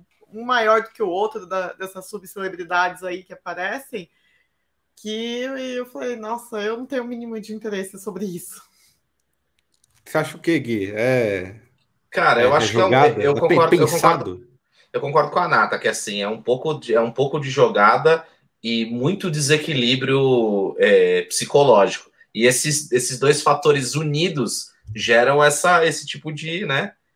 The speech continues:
Speaker 3: é, de loucura, né, como, como dela aí, né, e de outras pessoas também que, que se perdem aqui.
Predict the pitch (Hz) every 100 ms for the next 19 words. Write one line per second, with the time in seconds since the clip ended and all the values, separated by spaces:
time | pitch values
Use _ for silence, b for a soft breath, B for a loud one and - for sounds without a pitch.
0 | _ - 98 95 90 87 85 82 90 92
1 | 98 110 - - - 131 123 101 95 110
2 | - 101 104 98 90 101 101 98 98 101
3 | 110 98 90 104 120 101 120 B B -
4 | 117 123 120 147 - 175 165 139 127 120
5 | 101 98 - 98 92 - - 107 - 101
6 | 104 104 107 156 151